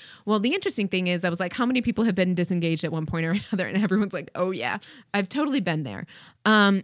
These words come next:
and so it, to me, I'm like, I see more of it. And if your policies or your leadership isn't embracing, um, this type of mentality, um, that not only aligns, again, your business case,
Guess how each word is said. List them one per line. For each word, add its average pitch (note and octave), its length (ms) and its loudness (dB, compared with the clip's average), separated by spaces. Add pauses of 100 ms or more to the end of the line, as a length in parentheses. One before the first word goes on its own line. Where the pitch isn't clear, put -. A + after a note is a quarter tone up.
and B3 120 6
so B3+ 200 4
it, C#3+ 200 -4 (160)
to - 100 0
me, C4 140 6
I'm A3+ 120 2
like, G3+ 180 0
I G#3 80 2
see A3 240 0
more E3+ 280 0
of G3 120 -6
it. C4+ 240 -4 (800)
And G#3+ 100 0
if G#3+ 120 0
your A3 120 0
policies A#3 580 -2
or G3+ 60 -2
your F3 160 -2
leadership F#3+ 580 0 (320)
isn't A3 340 4
embracing, G3 840 -2 (340)
um, E3+ 280 0
this G3+ 200 -2
type - 260 -2
of F3+ 100 -4
mentality, F3+ 840 -2 (420)
um, F3 400 0 (260)
that F#3+ 400 -2
not G#3 260 0
only G#3 260 0
aligns, E3+ 320 -2 (100)
again, E3 320 -2
your F3 120 0
business D#3+ 380 -4
case, - 340 -14